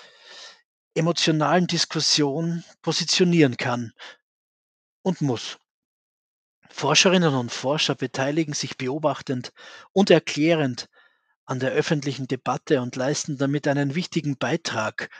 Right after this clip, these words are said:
zur Einordnung von krisenhaften Entwicklungen und Ereignissen. Sie kommen dabei nahezu zwangsläufig auch zu wertenden Urteilen, nicht zuletzt, weil ein Angriffskrieg wie dieser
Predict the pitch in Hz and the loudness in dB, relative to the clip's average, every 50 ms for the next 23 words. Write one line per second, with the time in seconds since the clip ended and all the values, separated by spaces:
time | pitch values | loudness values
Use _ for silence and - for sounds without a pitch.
0 | - _ - - 131 127 123 - 131 131 139 135 - 151 127 123 120 117 123 123 | -16 _ -6 -4 -4 -4 -4 -4 -4 -4 -4 -4 -4 -2 -2 0 0 0 -2 -4
1 | 120 117 113 113 - - 127 117 110 117 117 - - 123 131 139 - 143 135 123 | -4 -4 -4 -6 -6 -6 -6 -6 -6 -6 -8 -6 -4 -2 -2 -2 0 0 0 0
2 | 127 123 - - - 131 123 123 123 123 120 - - 160 - - 135 123 123 123 | 0 0 -2 -4 -6 -6 -4 -4 -4 -4 -6 -6 -6 -6 -4 -2 -2 0 0 0
3 | 117 113 - - - - - - - 143 131 131 123 107 123 123 117 120 117 113 | -2 -4 -8 -14 -20 -20 -18 -10 -6 -2 0 0 2 0 0 -2 -4 -4 -4 -4
4 | - - 113 113 - _ _ _ _ _ _ _ _ _ _ _ _ _ _ _ | -4 -4 -6 -8 -10 _ _ _ _ _ _ _ _ _ _ _ _ _ _ _
5 | _ _ _ _ _ _ _ _ _ _ - - 165 - - 175 185 185 180 180 | _ _ _ _ _ _ _ _ _ _ -4 -2 2 4 4 4 6 6 4 6
6 | 165 180 170 170 165 160 156 160 165 156 - - 175 165 - - - - 143 143 | 6 6 6 4 4 2 2 2 0 0 -2 -2 -4 -4 -4 -4 -4 -4 -4 -4
7 | 156 151 - - 120 110 113 117 - - 135 - 139 120 - - - - 139 127 | -4 -4 -6 -6 -6 -6 -6 -6 -6 -6 -4 -4 -4 -4 -4 -6 -8 -6 -6 -6
8 | 113 113 120 123 135 147 - - 147 123 - - 131 135 127 127 - - - 123 | -4 -2 -2 0 0 0 0 0 -2 -2 -2 -4 -8 -6 -6 -6 -6 -6 -6 -6
9 | 113 113 120 - - - - - _ - 160 180 - - - 135 131 123 143 170 | -4 -6 -8 -12 -14 -20 -20 -18 _ 0 0 0 0 0 -2 -2 0 0 0 0
10 | - - - 139 135 127 127 131 120 - - - 131 143 175 175 - 147 147 139 | -2 -2 0 2 2 2 2 -2 -4 -6 -8 -6 -4 -2 -2 -2 -2 -2 -2 -2
11 | - - - - - 143 160 165 - 131 131 123 - - 151 160 - - 143 131 | -2 -2 -2 0 0 0 0 0 -2 -4 -6 -6 -6 -6 -6 0 2 4 4 4